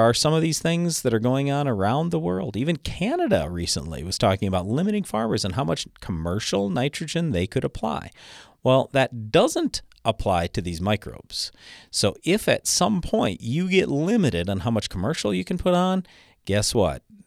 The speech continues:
That's where these biologicals are really gonna come in handy. So quite frankly, today, I think they're all a little high priced, but I don't know what their true cost is. So for example, instead of something costing twenty or twenty-five dollars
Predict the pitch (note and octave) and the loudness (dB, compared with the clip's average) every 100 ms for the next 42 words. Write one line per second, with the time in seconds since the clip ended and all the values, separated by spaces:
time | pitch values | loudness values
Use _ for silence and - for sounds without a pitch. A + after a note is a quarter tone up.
0 | _ _ - G2+ A2+ G#2+ - G#2 G2 F2 | _ _ -4 2 2 2 0 0 0 0
1 | F2+ F2 F#2 F2+ F2 F#2 F2+ - F#2 F2+ | -4 -4 -2 -2 0 -2 -4 -4 -6 -4
2 | F#2 A2 A#2+ C3 C3 A2 G2 F#2+ F2 - | -4 -4 -2 2 4 4 0 0 -2 -4
3 | E2+ D#2+ C#2+ D2 A1+ G#1+ - - - - | -4 -4 -6 -10 -12 -18 -20 -20 -20 -4
4 | - F#2+ - F3 - F3 E3 E3 - A#2 | 0 0 2 0 2 0 0 -2 -2 2
5 | A#2+ B2 B2 B2+ E3 D#3 B2+ A#2 C3 G#2 | 4 6 4 0 -6 0 4 6 6 4
6 | B2 G#2 G#2+ G2+ - - E2 D#2+ - - | 0 0 0 -2 -2 0 0 0 -4 -6
7 | - - - - A#2 A2+ E3 B2 G2 F#2 | -18 -20 -20 -16 -10 8 10 10 6 2
8 | _ _ _ _ - - - - A2+ C#3 | _ _ _ _ -20 -18 -12 -8 0 2
9 | D#3 B2+ C#3 C#3 A#2+ C#3+ - A#2+ G#2+ - | 2 4 4 4 2 -2 0 -2 0 -2
10 | D#3+ - - F#3 - - - - - A2+ | -4 -2 -2 -2 -4 -8 -6 -2 0 0
11 | - D#3 A2 C3 F#3 E3 G#2 G2+ - B2+ | 2 0 2 2 2 2 0 0 2 4
12 | A2 - C3 B2+ G#2+ B2+ B2+ - G2 - | 4 2 0 -2 0 2 2 0 -2 -4
13 | - G#3 A#2+ F#2+ - G#3 E3 G2+ F2 F2 | -4 -2 0 -2 -2 -4 0 0 0 -2
14 | F2+ F#2+ | -2 -4